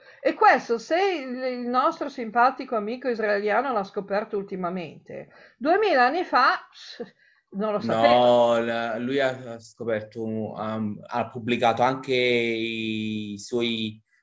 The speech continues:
Speaker 2: studi online in modo gratuito, logicamente. Un,
Speaker 1: Oh.
Speaker 2: eh, reattore di plasma che praticamente genera energia infinita e tramite questo reattore, tramite questa energia, praticamente è possibile anche cambiare lo stato della materia.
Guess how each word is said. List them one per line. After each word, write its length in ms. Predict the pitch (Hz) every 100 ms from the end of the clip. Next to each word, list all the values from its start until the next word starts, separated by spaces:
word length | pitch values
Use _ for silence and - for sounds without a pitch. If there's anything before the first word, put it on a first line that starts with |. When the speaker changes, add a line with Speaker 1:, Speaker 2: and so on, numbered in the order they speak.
| _
Speaker 2:
studi 540 | 113 - 120 110 110
online 680 | 110 113 107 104 101 101 98
in 120 | 98
modo 480 | 98 101 98 98 98
gratuito, 540 | 95 92 - 85 82 87
logicamente. 880 | 85 95 90 87 85 _ 110 113 - _ _ -
Un, 160 | 113
Speaker 1:
Oh. 440 | 110 110 110 107 110
Speaker 2:
eh, 40 |
reattore 920 | 123 131 131 - 139 139 135 127 113
di 120 | 117 120
plasma 1080 | 123 117 117 120 117 113 110 104 101 101 101
che 200 | 107 101
praticamente 720 | - 113 117 113 107 107 104
genera 420 | 95 101 101 98 101
energia 520 | 101 104 104 101 104
infinita 840 | 101 98 127 104 107 110 139 143 - _ _ _ _
e 340 | - 123 113 113
tramite 260 | 151 135
questo 300 | 120 113 127
reattore, 720 | 120 135 - - 127 120 110 107
tramite 300 | 123 127 110
questa 320 | 110 110 120
energia, 760 | 127 151 113 110 113 110 98
praticamente 720 | 107 117 120 110 107 104 101
è 20 |
possibile 540 | 92 98 - - 101 104
anche 260 | 110 110
cambiare 560 | 107 107 107 107 101 98
lo 100 | 101
stato 680 | 101 - - 117 117 113 110
della 260 | 107 104 98
materia. 760 | 95 90 90 87 90 104 127